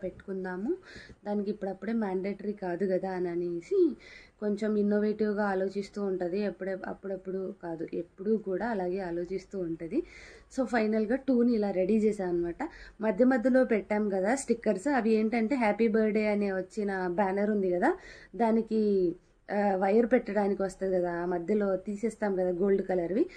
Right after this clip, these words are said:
అవన్నీ తీసి దీనికి పెట్టామన్నమాట. ఇంకా ఇది కూడా కొనుక్కొచ్చారు. వీటన్నిటిని నేను బయట చూసినప్పుడు చాలా కాస్ట్ ఎక్కువ ఉంటాయేమో అనుకునేదాన్ని, but దాని కాస్ట్ చెప్తే అందరూ షాక్ అవుతారనమాట. హండ్రెడో, వన్ ట్వంటీయో అంతే,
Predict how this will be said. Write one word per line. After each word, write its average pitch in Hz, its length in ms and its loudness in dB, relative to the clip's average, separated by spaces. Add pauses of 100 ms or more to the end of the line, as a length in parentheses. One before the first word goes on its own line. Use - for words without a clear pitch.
(300)
అవన్నీ 214 460 2
తీసి 240 320 2
దీనికి 233 360 2
పెట్టామన్నమాట. 180 760 -2 (520)
ఇంకా 240 340 4
ఇది 233 260 4
కూడా 277 300 4
కొనుక్కొచ్చారు. 220 760 0 (280)
వీటన్నిటిని 285 600 4
నేను 359 200 6
బయట 247 380 4
చూసినప్పుడు 277 380 -6
చాలా 277 260 -4
కాస్ట్ 196 440 -4
ఎక్కువ 226 260 -12
ఉంటాయేమో 220 640 -8
అనుకునేదాన్ని, 190 680 -4 (440)
but 247 260 -2
దాని 208 260 0
కాస్ట్ 202 420 -6
చెప్తే - 220 -6
అందరూ 220 240 -2
షాక్ 202 300 -6
అవుతారనమాట. 180 580 -8
హండ్రెడో, 214 420 -6
వన్ 254 240 -6
ట్వంటీయో 214 460 -2
అంతే, 190 400 -4